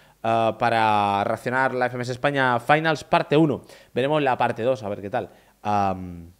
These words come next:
nada más, vamos a ver qué tenemos hoy en el menú, a ver qué batallas hay, que también estoy un poco perdido, pero bueno, creo que hoy, eh, toca Mecha Sweet Pain, si no me equivoco.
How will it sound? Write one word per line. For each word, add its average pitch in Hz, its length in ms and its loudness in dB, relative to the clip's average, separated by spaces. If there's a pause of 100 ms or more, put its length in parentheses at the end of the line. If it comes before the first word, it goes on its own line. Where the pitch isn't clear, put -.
(140)
nada 151 200 -2
más, 110 260 -10
vamos 120 220 -10
a 123 60 -6
ver 120 240 -4 (580)
qué 123 120 -12
tenemos 117 360 -14 (120)
hoy 113 640 -6 (1080)
en 123 160 -8
el 120 120 -8
menú, 233 540 -2
a 131 80 -2
ver 143 160 0
qué 139 80 -2
batallas 135 380 2
hay, 214 120 4
que 156 100 0
también 135 220 -2
estoy 139 180 -10
un 123 60 -10
poco 131 160 -8
perdido, 180 280 -2
pero 139 160 -2
bueno, 135 180 -2
creo 135 160 -4
que 143 100 0
hoy, 139 200 4
eh, 131 100 2
toca 131 460 8
Mecha 131 500 6
Sweet 123 180 -4
Pain, 131 140 2
si 120 100 -4
no 135 60 -2
me 139 80 0
equivoco. 185 440 8